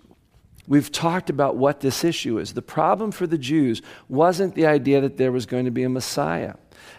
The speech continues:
but they had a certain idea of what the Messiah would be doing.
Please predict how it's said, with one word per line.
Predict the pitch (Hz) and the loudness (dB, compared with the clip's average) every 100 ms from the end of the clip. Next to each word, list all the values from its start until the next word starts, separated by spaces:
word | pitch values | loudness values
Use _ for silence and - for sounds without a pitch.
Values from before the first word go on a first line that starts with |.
| - | -10
but | 120 | -2
they | 160 | 0
had | 175 185 | 2 2
a | |
certain | 160 - 196 180 165 | 0 0 0 2 2
idea | 156 165 180 | 2 4 4
of | 127 | 4
what | 123 151 - | 2 0 0
the | 151 | -2
Messiah | 147 - 143 135 131 123 - _ _ _ _ _ | -2 0 0 2 0 -4 -10 _ _ _ _ _
would | 120 139 117 | 0 0 4
be | 135 | 2
doing. | 123 180 143 - | 6 4 4 -4